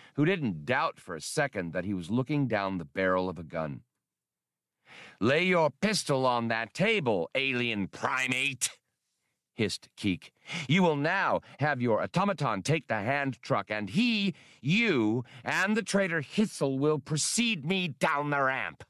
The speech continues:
Han gave Bollocks the order as he carefully put his blaster on the game board, knowing Keek would shoot him if he tried to warn Chewbacca. But as Keek reached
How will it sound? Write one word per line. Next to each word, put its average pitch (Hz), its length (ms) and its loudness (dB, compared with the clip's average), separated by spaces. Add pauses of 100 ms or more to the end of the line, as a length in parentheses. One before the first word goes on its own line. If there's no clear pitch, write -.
(640)
Han 123 320 2
gave 104 240 0
Bollocks 98 440 2
the 90 140 -2
order 82 280 0
as 82 220 -4
he 92 100 -6
carefully 107 440 -2
put 98 180 -8
his 80 140 -12
blaster 87 480 -4
on 76 100 -6
the 73 80 -10
game 85 300 -6
board, 71 280 -16 (480)
knowing 131 340 2
Keek - 320 -2
would 87 140 -10
shoot 123 260 0
him 78 120 -4
if 71 100 -12
he 82 60 -12
tried 80 300 -2
to 76 80 -10
warn 78 280 -6
Chewbacca. 78 580 -8 (840)
But 151 140 2
as 156 180 0
Keek 160 280 0
reached 127 400 -2